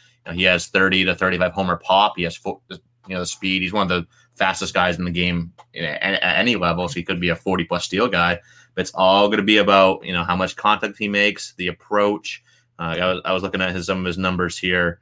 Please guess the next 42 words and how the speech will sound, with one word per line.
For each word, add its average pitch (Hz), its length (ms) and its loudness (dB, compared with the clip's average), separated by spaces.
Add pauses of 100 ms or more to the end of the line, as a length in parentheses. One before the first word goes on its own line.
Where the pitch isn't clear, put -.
(200)
since 90 180 -8
you 90 80 -2
had 90 180 2
him 92 140 0
on 87 260 0
the, 85 400 0 (800)
the - 100 -6
rundown 107 480 4
here, 95 540 2
and, 95 400 0
you 95 60 0
know, 95 120 0
th-, 90 100 -8
his 98 600 -2
issues 113 380 0
that 101 120 4
were 101 60 2
in 101 80 0
the 98 60 -2
minor 95 260 2
leagues, 110 380 2
even 101 100 2
though 95 80 0
he 92 80 0
hit, 90 180 0
like, 87 140 -4
three 98 200 -4
thirty-two 95 420 -2
last 87 320 0
year, 85 420 0 (120)
they're 87 520 -2
very 95 220 2
apparent 123 340 2
right 92 160 0
now. 92 240 2
We're 92 220 -4 (100)
a 90 220 -2
forty-eight 110 580 2
point 104 260 -2
nine 95 280 2
oh 98 180 2
swing 120 500 -2